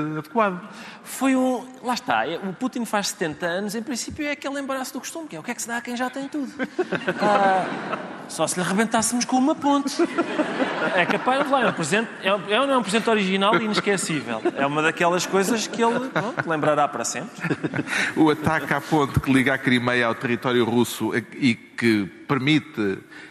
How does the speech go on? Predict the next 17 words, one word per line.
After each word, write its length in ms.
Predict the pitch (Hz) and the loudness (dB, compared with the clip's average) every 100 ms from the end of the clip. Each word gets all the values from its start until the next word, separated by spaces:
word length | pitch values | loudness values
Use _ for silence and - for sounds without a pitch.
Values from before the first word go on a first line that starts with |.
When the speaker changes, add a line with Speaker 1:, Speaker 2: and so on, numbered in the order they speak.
| - | -12
Speaker 1:
eh, 320 | 92 87 90 78 | -6 -2 -2 -4
o 340 | 92 92 92 98 | -6 -6 -4 -2
abastecimento 520 | 107 - 113 110 110 | -2 0 0 0 -2
militar 340 | 107 - 110 | -6 -2 -2
das 160 | 104 104 | -2 -2
tropas, 600 | 117 110 104 101 - - 78 | -2 -2 -4 -6 -6 -10 -10
eh, 160 | 90 80 | -12 -10
de 180 | 87 107 | -2 0
invasão 680 | 92 101 92 107 107 104 | 2 0 0 0 0 -2
de 100 | 95 | -6
Putin 360 | - 117 101 95 - - - _ | -8 -4 -4 -6 -10 -20 -20 _
foi 200 | - 120 | -6 -4
uma 140 | 120 | -4
viso-, 320 | 110 110 117 117 | -2 0 2 2
uma 200 | 120 110 | 2 0
vitória 520 | 107 - 110 104 101 98 | 0 0 2 4 4 2
simbólica, 920 | - 117 101 110 104 98 101 95 | 0 -2 2 2 2 0 -2 -2